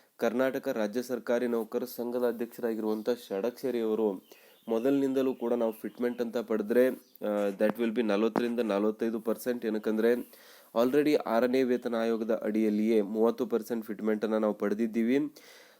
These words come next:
ಒಂದು ಆರನೇ ವೇತನ ಆಯೋಗ ಮತ್ತು ಏಳನೇ ವೇತನ ಆಯೋಗಕ್ಕೆ ಹೋಲಿಸಿದರೆ ಹಣದುಬ್ಬರ ತುಂಬಾನೇ ಜಾಸ್ತಿ ಆಗಿದೆ ರಾಜ್ಯದಲ್ಲಿ ಮತ್ತು ದೇಶದಲ್ಲಿ. ಹಾಗಾಗಿ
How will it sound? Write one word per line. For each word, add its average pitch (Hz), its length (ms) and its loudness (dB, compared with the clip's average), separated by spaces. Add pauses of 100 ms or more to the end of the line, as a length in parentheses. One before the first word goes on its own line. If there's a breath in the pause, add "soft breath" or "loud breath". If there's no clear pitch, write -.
(100)
ಒಂದು 135 240 4
ಆರನೇ 131 440 4
ವೇತನ 131 340 2
ಆಯೋಗ 120 240 4
ಮತ್ತು 120 260 0
ಏಳನೇ 113 340 2
ವೇತನ 110 320 0
ಆಯೋಗಕ್ಕೆ 110 440 2
ಹೋಲಿಸಿದರೆ 113 640 2
ಹಣದುಬ್ಬರ 117 600 0
ತುಂಬಾನೇ 113 360 0
ಜಾಸ್ತಿ 107 420 0
ಆಗಿದೆ 110 480 4
ರಾಜ್ಯದಲ್ಲಿ 107 480 0
ಮತ್ತು 104 360 -4
ದೇಶದಲ್ಲಿ. 104 540 2 (520 loud breath)
ಹಾಗಾಗಿ 123 640 6